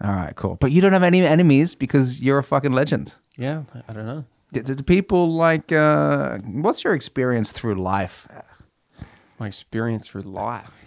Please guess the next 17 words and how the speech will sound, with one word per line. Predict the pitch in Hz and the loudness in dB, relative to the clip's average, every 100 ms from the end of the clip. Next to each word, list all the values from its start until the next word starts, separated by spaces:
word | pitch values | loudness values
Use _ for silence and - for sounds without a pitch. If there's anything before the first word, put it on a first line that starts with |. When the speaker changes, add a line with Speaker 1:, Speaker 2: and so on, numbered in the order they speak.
| - | -12
Speaker 1:
Yeah, | - 175 160 | -6 -2 -2
man. | 131 107 92 98 | 0 -2 -4 -8
Speaker 2:
Wow. | |
Speaker 1:
What's | 123 - | -8 -8
your | 175 | -8
experience | 143 - - 120 135 - | -8 -8 -4 -2 0 0
through | 117 | 0
life? | 101 104 | 0 -2
Why | 156 185 | -2 -2
do | 202 | 0
you, | 175 135 120 107 - - - | 4 6 6 2 -4 -12 0
why | 196 233 | 2 4
do | |
some | 214 - 143 143 | 2 2 2 4
people | 139 - | 2 2
have | 113 104 | 2 2
enemies | 98 95 78 - | 2 0 -2 -10